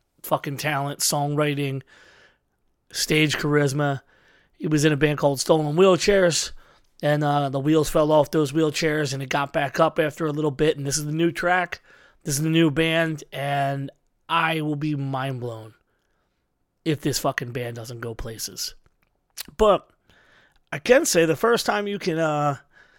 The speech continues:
definitely say they're gonna be going places, they're gonna be opening up for Scowl in late September at the Underground Arts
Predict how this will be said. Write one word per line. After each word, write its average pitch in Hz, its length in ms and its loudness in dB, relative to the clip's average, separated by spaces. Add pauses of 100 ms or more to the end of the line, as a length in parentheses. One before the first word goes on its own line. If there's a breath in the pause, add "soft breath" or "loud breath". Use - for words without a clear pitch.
(140 soft breath)
definitely 170 260 2
say 170 160 2
they're 156 160 4
gonna 147 220 2
be 139 80 0
going 156 300 0
places, 135 380 -4
they're 139 80 -4
gonna 143 120 2
be 143 160 -2
opening 156 280 2
up 139 80 -2
for 135 80 -6
Scowl 156 460 0 (720 soft breath)
in 143 300 -4
late 139 200 -4
September 160 580 0
at 143 280 -2
the 131 480 -8 (100)
Underground 156 420 0
Arts 123 440 -6